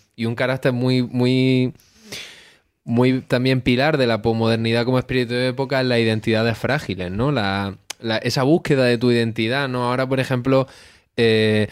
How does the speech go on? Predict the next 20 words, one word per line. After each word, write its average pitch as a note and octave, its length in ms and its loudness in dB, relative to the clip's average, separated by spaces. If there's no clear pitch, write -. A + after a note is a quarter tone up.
tu B2 140 4
dieta A#2+ 420 2
es - 120 -4
tu C#3+ 120 4
identidad, G#2+ 680 0
tu A#2 360 2
orientación A#2 480 0
sexual C#3+ 380 2
es C#3+ 100 0
tu C3+ 140 2
identidad, A2 680 0
todo D#3 220 2
es - 140 -2
tu A#2+ 140 2
identidad. A2 580 0
Y A2 120 0
hay A2+ 80 0
gente C#3 340 -4
que C3 140 -2
se - 360 -4